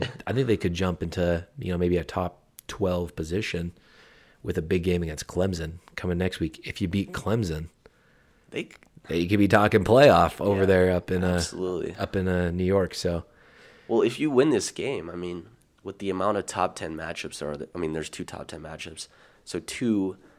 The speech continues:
Speaker 1: undefeated teams will lose this week. Actually, three. So Syracuse will be six and oh with the top fifteen win under their belt.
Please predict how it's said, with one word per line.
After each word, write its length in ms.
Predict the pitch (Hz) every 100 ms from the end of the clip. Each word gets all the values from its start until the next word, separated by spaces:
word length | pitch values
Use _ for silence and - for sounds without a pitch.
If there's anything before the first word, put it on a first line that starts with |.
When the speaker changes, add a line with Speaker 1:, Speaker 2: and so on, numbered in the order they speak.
| _ -
Speaker 1:
undefeated 460 | 101 95 95 87
teams 280 | - 92 85
will 260 | 80 95 95
lose 320 | 90 80 -
this 200 | 76 -
week. 320 | 76 78 - _ _ _ -
Actually, 220 | 120 85
three. 340 | 107 147 - - _ _ _ _ _ _ _ _
So 440 | - - 104 98 - _ _ _ _ -
Syracuse 540 | - 127 135 131 113
will 60 | 95
be 40 |
six 440 | 87 - - 120 131
and 100 | 110
oh 300 | 90 87 - _ _ -
with 120 | 95
the 60 | -
top 300 | - 104 -
fifteen 460 | 107 - 104 95
win 200 | 85 82 -
under 240 | 82 87
their 140 | 87 85
belt. 380 | 80 78 -